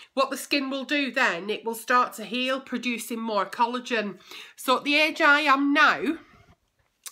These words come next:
um, I need to be doing this at least every four to six weeks. So it's not something you have to do every day, but like I said, this afternoon I'm gonna take full advantage of <sighs> rolling this on my face. So, shall we see?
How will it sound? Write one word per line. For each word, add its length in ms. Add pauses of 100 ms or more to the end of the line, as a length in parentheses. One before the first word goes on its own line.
um, 340
I 80
need 200
to 60
be 60
doing 240
this 180
at 100
least 260
every 200
four 420
to 180
six 420
weeks. 540 (340)
So 100
it's 80
not 160
something 160
you 80
have 100
to 40
do 140
every 180
day, 540 (360)
but 120
like 180
I 60
said, 260
this 160
afternoon 440
I'm 80
gonna 140
take 300
full 240
advantage 800 (100)
of 400 (640)
<sighs> 640
rolling 680
this 260
on 160
my 240
face. 720 (460)
So, 400
shall 400
we 120
see? 560